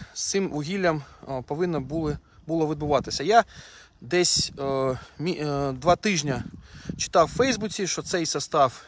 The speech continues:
іде транзитом до, е, Польщі, що Семенченко хоче блокувати, щоб звернути на себе увагу,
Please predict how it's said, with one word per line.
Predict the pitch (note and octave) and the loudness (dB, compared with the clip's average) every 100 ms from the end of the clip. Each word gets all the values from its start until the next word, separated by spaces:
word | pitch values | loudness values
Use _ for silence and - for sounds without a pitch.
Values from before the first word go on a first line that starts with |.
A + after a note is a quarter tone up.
| - _ - - - | -20 _ -20 -20 -8
іде | D#3+ D#3 D3+ | -2 0 2
транзитом | D#3+ E3 F3+ E3+ C3 A#2 - - | 2 0 0 -2 -4 -6 -12 -14
до, | B2 D3+ C3 - - - - - - - | -2 2 2 -2 -14 -20 -20 -20 -20 -10
е, | B2 A#2 | -8 0
Польщі, | B3+ C4+ - G#3+ F3 - | 4 4 4 0 -2 -4
що | - | -8
Семенченко | D#3 F3+ F#3+ E3+ D3 C3 B2+ | -4 0 0 0 -4 -4 -4
хоче | - D#3+ - - - - - - | -2 -2 -2 -10 -16 -18 -20 -12
блокувати, | C#3+ D3+ E3+ F#3 E3+ C#3 | -6 -2 4 6 6 2
щоб | - C#3 | -4 -4
звернути | D3 F3+ D#3+ | -2 -2 -2
на | C#3+ | -4
себе | C3 C3+ | -4 0
увагу, | D3 E3 C4 B3+ G3+ E3+ | 0 6 8 8 6 0